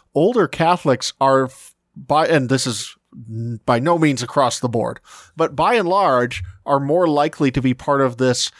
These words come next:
boomer Catholicism that wanted <laughs> clown masses. <laughs> Right? It's so, but it's true.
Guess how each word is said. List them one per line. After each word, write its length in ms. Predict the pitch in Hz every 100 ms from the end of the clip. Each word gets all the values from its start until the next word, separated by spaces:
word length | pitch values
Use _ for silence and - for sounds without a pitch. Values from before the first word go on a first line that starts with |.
| - _ -
boomer 640 | 107 131 160 156 151 143
Catholicism 1120 | - 127 - 143 151 143 - 143 127 127 120 123
that 120 | 135
wanted 320 | 135 156 156
<laughs> 0 |
clown 400 | - 185 196 180
masses. 640 | 127 104 - 120 - - -
<laughs> 300 | - - - - - _ - 605 480 466 453
Right? 240 | 190 180 -
It's 140 | 180
so, 300 | - 214 233 208
but 120 | 226
it's 220 | 220 196
true. 480 | - 330 311 139 104